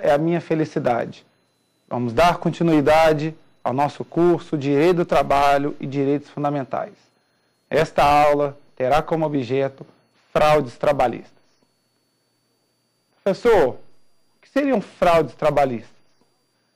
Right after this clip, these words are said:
Fraude trabalhista é o quê? É o descompasso entre a norma e o fato praticado pelo sujeito. Ora, se nós analisar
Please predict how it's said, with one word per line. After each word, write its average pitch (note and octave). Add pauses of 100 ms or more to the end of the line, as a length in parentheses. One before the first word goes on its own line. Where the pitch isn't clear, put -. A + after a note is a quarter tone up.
(400)
Fraude G#3
trabalhista C#3 (640)
é E3+
o E3+
quê? E3+
É D3+
o D#3+
descompasso D#3
entre - (120)
a G3+
norma G3+ (720)
e B3
o C#4
fato F3+
praticado E3 (320)
pelo F3+
sujeito. D#3+ (1120)
Ora, C3+ (1000)
se -
nós F3
analisar E3